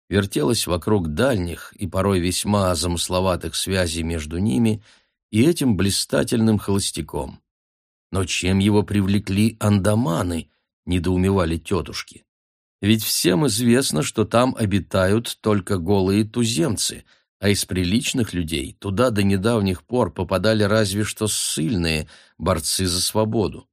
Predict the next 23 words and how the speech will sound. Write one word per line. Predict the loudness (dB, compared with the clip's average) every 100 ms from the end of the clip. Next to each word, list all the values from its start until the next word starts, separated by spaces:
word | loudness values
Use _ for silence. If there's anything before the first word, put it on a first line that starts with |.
| _ _ _ _ _
Ходят | _ -2 0 0
слухи, | -2 0 -2 -2
что | -8 -6
на | -2
этих | -2 -2 -6
островах | -6 -6 -4 -2 0 -2
совсем | -2 -4 -4 -2 -2
нет | -2 -4
коров, | -6 -6 -2 -2 -2 -4 _ _ _
и | -2
оттого | -2 -2 -4 -2 0
местным | 0 0 -2 -4
жителям | -4 -4 -4 -2 -2
приходится | -4 -6 -4 -4 -4 -4 -6
пить | -6 -8 -8
чай | -8 -4 -2
без | -2 -2 0
молока». | 0 0 0 -2 -4 -4 _ _ _ _ _ _ _ _ _ _ _
Одна | -2 2 4 4
из | 2
участниц | 0 0 0 2 0 -4 -6 -4 -2
этих | -2 -2 -4
бесед, | -4 -4 0 -2 -2